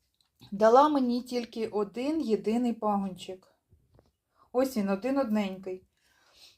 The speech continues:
Так буває. Зараз я вам покажу, як виглядають інші мої хризантеми, для того, щоб порівняти і зрозуміти,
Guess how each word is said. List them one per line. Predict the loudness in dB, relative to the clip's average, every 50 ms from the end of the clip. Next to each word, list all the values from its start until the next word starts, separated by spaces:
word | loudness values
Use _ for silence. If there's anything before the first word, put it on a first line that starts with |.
| _ _ _ _ _ _ _ _ _ _ _ _ _ _ _ _ _ _ _ _ _ _ _ _ _ _ _ _ _ _ _ _ _ _ _ _ _ _ _ _ _ _ _
Так | 0 0 0 0 0
буває. | -2 -4 -2 -2 2 2 2 2 2 0 -2 -6 -10 -12 -14 -16 -18 _ _ _ _ _ _ _ _ _ _ _ _ _ _ _ _ _ _ _ _ _ -20
Зараз | -10 0 4 6 6 6 4 2 0 0
я | 4 4 4
вам | 4 2 -2 -2 0
покажу, | -2 -4 -4 -4 -6 -6 -4 -2 0
як | 0 0 0
виглядають | -2 -4 -2 -2 -4 0 2 0 0 0 0
інші | -6 -6 -4 -2 0 0
мої | 2 2 0
хризантеми, | 0 -2 -6 -4 -6 -6 -4 -2 0 0 0
для | -2 -4 -4
того, | -2 0 2 2 2
щоб | 2 2 -4 -6 -6 -8 -20 -20 -20 _ _ -8
порівняти | -2 0 2 2 2 2 0 2 0 -2
і | -4 -4
зрозуміти, | -4 -4 -4 -4 -4 -4 -6 -6 -6 -8 -8 -8 -12 -12